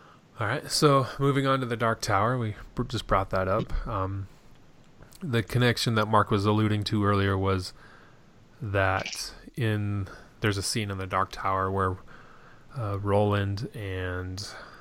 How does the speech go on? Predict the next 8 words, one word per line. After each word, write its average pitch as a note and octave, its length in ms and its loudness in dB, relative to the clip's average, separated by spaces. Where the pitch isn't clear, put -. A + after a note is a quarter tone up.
oh, B1 520 -12
what's - 140 -12
his A2+ 140 -8
name? A2 340 -4
I G#2+ 80 -4
forget G2+ 300 -6
the A2 60 -8
kid. G#2 380 -2